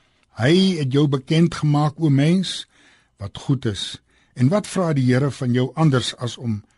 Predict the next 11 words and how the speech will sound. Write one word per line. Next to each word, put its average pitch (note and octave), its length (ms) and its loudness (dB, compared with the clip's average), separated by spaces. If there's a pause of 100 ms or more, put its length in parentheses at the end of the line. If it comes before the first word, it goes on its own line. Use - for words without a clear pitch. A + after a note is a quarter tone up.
(160)
reg C3+ 440 -4
te B2 180 -4
doen G#2+ 320 0 (420)
en B2+ 160 2
liefde B2 440 0
te A2+ 160 -4
betrag A2+ 600 -4 (400)
en C3+ 220 0
ootmoedig C#3 600 0
te B2 140 -2
wandel G#2+ 500 2